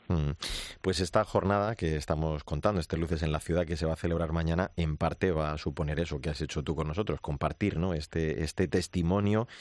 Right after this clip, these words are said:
el, el conocer, pues, eh, cómo nace la vocación, cómo se desarrolla en vuestras vidas. Y digo, esto lo vais a, a mostrar precisamente mañana por la tarde a todos esos, eh, chavales, ¿no? Que se, que se acerquen a vuestras casas, a vuestros conventos, para conocer todo ello de cerca.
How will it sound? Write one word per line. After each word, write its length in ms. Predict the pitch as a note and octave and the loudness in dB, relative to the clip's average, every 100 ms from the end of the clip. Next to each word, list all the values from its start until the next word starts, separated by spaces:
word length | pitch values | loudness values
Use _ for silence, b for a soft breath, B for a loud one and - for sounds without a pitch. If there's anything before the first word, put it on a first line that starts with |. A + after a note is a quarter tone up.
| B B | B B
el, 300 | - D#2 D#2 - | -2 0 0 0
el 160 | D#2+ | -2
conocer, 480 | - D#2+ D#2 G2 F#2+ | 0 -2 2 2 2
pues, 340 | F#2 D#2+ - D#2+ | 0 -2 -2 -2
eh, 260 | D2 D2 | -2 -2
cómo 240 | - E2 D#2+ | 0 0 2
nace 540 | E2+ - D2+ C#2+ C#2 | 0 0 -4 -4 -2
la 100 | C#2+ | -2
vocación, 400 | D2+ D2+ D2+ C3 | 0 0 0 0
cómo 180 | A#2 D#2+ | 2 0
se 120 | D#2+ | 2
desarrolla 400 | D#2+ E2+ E2+ E2 | 0 0 0 0
en 80 | D#2+ | 0
vuestras 340 | D#2+ - F2 | 0 0 -2
vidas. 320 | D#2 F2+ G2+ - B B B | 2 2 0 -2 B B B
Y 100 | E2 | 2
digo, 160 | E2+ | 4
esto 200 | G2 - | 4 4
lo 80 | G#2 | 4
vais 200 | F#2+ F#2 | 4 2
a, 140 | F#2 F2+ | 0 2
a 120 | F#2 | 2
mostrar 360 | E2+ - F#2 G2 | 0 2 2 2
precisamente 540 | E2 E2 F2+ F2+ F#2 | 0 2 2 2 2
mañana 320 | F2 E2 F2 | 2 2 0
por 140 | F2 E2+ | 0 0
la 100 | D#2+ | 0
tarde 220 | F2 G2 | 0 0
a 60 | |
todos 260 | F2 F#2 D#2+ | 2 0 -2
esos, 400 | D#2 E2 D#2+ - | -2 -2 -4 -6
eh, 280 | D#2+ D2 D2+ | -4 -2 -2
chavales, 440 | - D#2+ F2 C#2+ C#2 | -2 0 0 -2 -4
¿no? 140 | F2+ | -4
Que 100 | - | -4
se, 280 | D#2 C#2+ C#2+ | -4 -2 -4
que 140 | - | -6
se 100 | D2+ | -4
acerquen 400 | D#2 F2 D#2 D#2+ | -2 -2 -2 -2
a 40 | D2 | -2
vuestras 460 | D2 - D#2 C#2+ - | -4 -4 -4 -4 0
casas, 340 | G2+ G#2+ F#2+ | 0 2 0
a 40 | |
vuestros 440 | D#2 D2+ - D2+ D2 | 0 -2 -4 -4 -4
conventos, 480 | - D#2 F#2 F#2+ A2 | -2 0 2 0 0
para 200 | D#2+ D#2 | 0 0
conocer 360 | D2+ D2+ E2 | -2 -2 -2
todo 180 | - D#2 | -2 -2
ello 140 | C#2 | -2
de 80 | C#2 | -4
cerca. 340 | - B1+ C#2 | -6 -10 -12